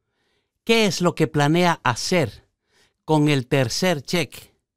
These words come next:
Biden firma una nueva orden ejecutiva y es criticado por hacerlo. Y el presidente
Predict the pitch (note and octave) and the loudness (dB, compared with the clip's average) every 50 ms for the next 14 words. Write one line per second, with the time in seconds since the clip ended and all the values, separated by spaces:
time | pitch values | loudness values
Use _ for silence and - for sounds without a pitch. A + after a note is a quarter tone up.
0 | _ _ _ _ _ _ _ _ _ - D3+ C3+ F3+ G#3 A#3 A#3+ G#3 A3 G#3 F#3+ | _ _ _ _ _ _ _ _ _ -14 -4 0 2 2 2 2 2 2 2 0
1 | - - A#3 A#3 A3+ A3 G#3 G#3 G3+ - - F3+ F#3 F3+ E3 D#3 - - E3 F#3+ | 0 2 2 2 4 4 2 2 0 0 2 2 2 2 2 0 -2 -2 -2 0
2 | A#3+ C4 B3 A3+ F#3+ E3 - - D#3+ F3 F3+ F3 D#3 E3 E3 D3 C3+ A#2 - - | 0 0 0 0 -2 -4 -2 0 2 2 2 2 2 0 0 0 0 -2 -2 -2
3 | B2+ A#2+ - - A#2+ - - G3+ F3+ E3+ D#3 E3+ E3+ D#3+ - _ _ _ _ _ | -4 -4 -2 -4 -6 -2 0 2 2 4 4 2 0 0 -4 _ _ _ _ _
4 | - B2 A#2+ B2 C3+ C#3 - - - - C3+ B2 G#2+ - - A2+ - _ - C#3 | -8 -4 -2 -2 -2 -2 -4 -8 -10 -8 -8 -8 -8 -8 -10 -10 -10 _ -6 -4
5 | C#3+ C#3 C3+ B2+ B2+ C3 A#2 - _ - A#2+ A2+ G#2+ G2+ - - - - - - | -2 -2 -4 -4 -6 -8 -8 -8 _ -12 -10 -10 -10 -10 -12 -16 -18 -18 -18 -20
6 | - - _ _ _ _ _ _ _ _ _ _ _ _ _ _ - - - - | -20 -20 _ _ _ _ _ _ _ _ _ _ _ _ _ _ -20 -20 -20 -14
7 | _ - E3+ F#3 F#3+ - G#3 G#3 - - G#3+ A3+ B3 A#3+ - - - - _ | _ 0 0 0 2 2 2 0 2 2 2 2 2 0 -2 -6 -12 -20 _